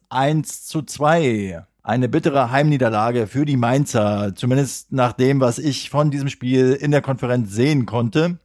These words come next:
Aber wenn der Gegner einen Mann im Team hat, der auf den Namen Schulz hört, dann sollte man dieser Tage schon sehr, sehr genau aufpassen, um nicht ins Hintertreffen zu geraten.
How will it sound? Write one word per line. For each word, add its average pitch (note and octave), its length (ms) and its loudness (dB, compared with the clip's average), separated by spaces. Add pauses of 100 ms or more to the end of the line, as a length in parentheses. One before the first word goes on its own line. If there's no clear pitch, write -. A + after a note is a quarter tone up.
(180)
Aber A#2+ 240 0
wenn B2+ 100 0
der B2+ 80 0
Gegner C#3 400 2
einen B2 340 2
Mann B2 200 2
im D3 100 0
Team D3 320 -2
hat, C3+ 400 0
der B2+ 400 0
auf B2 80 -2
den A#2+ 140 -2
Namen A#2+ 400 0
Schulz F#3 480 2
hört, A#2+ 260 2
dann B2+ 160 2
sollte C#3 280 2
man C#3+ 180 2
dieser C3+ 260 0
Tage C3+ 600 -2
schon C3 320 -2
sehr, C3 360 2
sehr C#3+ 200 2
genau C3+ 240 0
aufpassen, C3 760 -2 (240)
um D#3+ 300 2
nicht C#3+ 240 0
ins D3+ 180 -4
Hintertreffen D#3 680 2
zu C3 140 -4
geraten. G2 760 -2